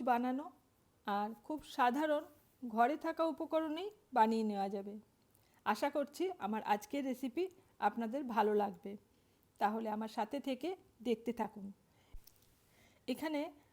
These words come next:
আমি একটা ফ্রাইং প্যানের মধ্যে, আহ, আগে থাকতে জাল দিয়ে, মানে, ঘন করে রাখা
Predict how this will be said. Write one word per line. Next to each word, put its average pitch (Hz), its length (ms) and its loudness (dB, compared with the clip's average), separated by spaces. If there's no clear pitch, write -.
আমি 240 240 0
একটা 233 160 -6
ফ্রাইং 226 280 4
প্যানের 285 320 0
মধ্যে, 277 260 -2
আহ, - 880 -10
আগে 277 160 2
থাকতে 311 380 2
জাল 220 180 6
দিয়ে, 240 160 0
মানে, 214 180 -2
ঘন 208 260 -2
করে 269 260 0
রাখা 240 320 2